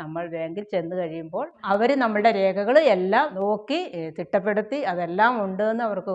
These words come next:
ഉത്തമ ബോധ്യം ഉണ്ടായി കഴിഞ്ഞാൽ നമുക്ക് ലോൺ പാസ്സാക്കാവുന്നതാണ്. ഇവിടെ ഒരു പ്രത്യേക കാര്യം ഓർമ്മപ്പെടുത്തേണ്ടത്, ഏ, ചില ജില്ലകളിൽ അല്ലെങ്കിൽ ചില സ്ഥലങ്ങളിൽ, ഏ, നമ്മൾ എല്ലാ അംഗങ്ങളും ബാങ്കിൽ പോയി ഒപ്പിട്ട് കൊടുക്കണം.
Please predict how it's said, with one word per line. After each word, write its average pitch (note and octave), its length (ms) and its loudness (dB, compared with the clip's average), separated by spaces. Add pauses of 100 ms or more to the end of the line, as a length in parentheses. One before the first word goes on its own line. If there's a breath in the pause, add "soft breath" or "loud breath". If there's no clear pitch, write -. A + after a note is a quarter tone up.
ഉത്തമ G3+ 340 -2
ബോധ്യം F3 360 -2
ഉണ്ടായി F3+ 300 0 (100)
കഴിഞ്ഞാൽ F3 440 -4 (340 soft breath)
നമുക്ക് B3+ 280 2 (100)
ലോൺ A3+ 200 2 (100)
പാസ്സാക്കാവുന്നതാണ്. G#3 1040 2 (320 soft breath)
ഇവിടെ B3+ 220 6 (160)
ഒരു A3+ 180 2 (200)
പ്രത്യേക B3 340 2 (200)
കാര്യം F#3+ 280 2 (200)
ഓർമ്മപ്പെടുത്തേണ്ടത്, F#3 920 0 (500 loud breath)
ഏ, F#3+ 40 -6 (500)
ചില D4 180 8 (100)
ജില്ലകളിൽ F#3 580 0
അല്ലെങ്കിൽ A3+ 260 -2 (120)
ചില A#3+ 200 4
സ്ഥലങ്ങളിൽ, F#3+ 600 0 (420 loud breath)
ഏ, E3+ 60 -10 (280)
നമ്മൾ B3 280 2 (340)
എല്ലാ C4 300 6
അംഗങ്ങളും G3 500 -2
ബാങ്കിൽ G#3 420 -2
പോയി F#3+ 220 2
ഒപ്പിട്ട് E3 300 -8
കൊടുക്കണം. C#3+ 360 -10